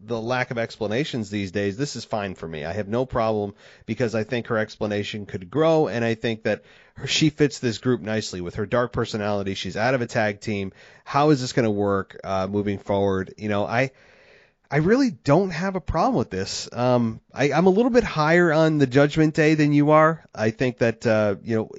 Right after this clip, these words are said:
e-, at the beginning it was I didn't hate it at the beginning. I actually ne-, didn't hate it or dislike it during any stage of this. Now, do I think it's the best thing ever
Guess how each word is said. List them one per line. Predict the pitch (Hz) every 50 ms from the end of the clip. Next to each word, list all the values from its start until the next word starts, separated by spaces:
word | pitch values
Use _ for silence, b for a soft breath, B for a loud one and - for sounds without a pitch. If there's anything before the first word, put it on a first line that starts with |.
| - -
e-, | - 160 170 - -
at | 151 165 -
the | 160
beginning | 170 156 117 131 143 147 165 170 170
it | 165 139
was | 127 139 135 120 - - - - _ _ _ _ _ _ - - - - _ _ _ 76 53 50 -
I | - 139 170
didn't | 165 226 214 190
hate | 147 165 190 190 185
it | 190
at | 175
the | 185 170
beginning. | 180 196 240 226 143 120
I | 113 139 175
actually | 196 190 - 170 147
ne-, | 139 135 143 143
didn't | 120 131 170 170 151 143 - -
hate | - - 151 160 165 170
it | 156 117
or | 123 120
dislike | 127 135 - 143 139 139 135 147
it | 123 - - _ _ -
during | 117 123 131 123 120 123
any | 131 151 151
stage | 143 - - 117 104 98 95
of | 95
this. | 98 110 117 - -
Now, | 127 123
do | 123 127 127 127
I | 123
think | 120 - 131 113
it's | 120 - -
the | 117 110
best | 95 85 117 113 - -
thing | - 117 110 98
ever | 92 101 120 156 160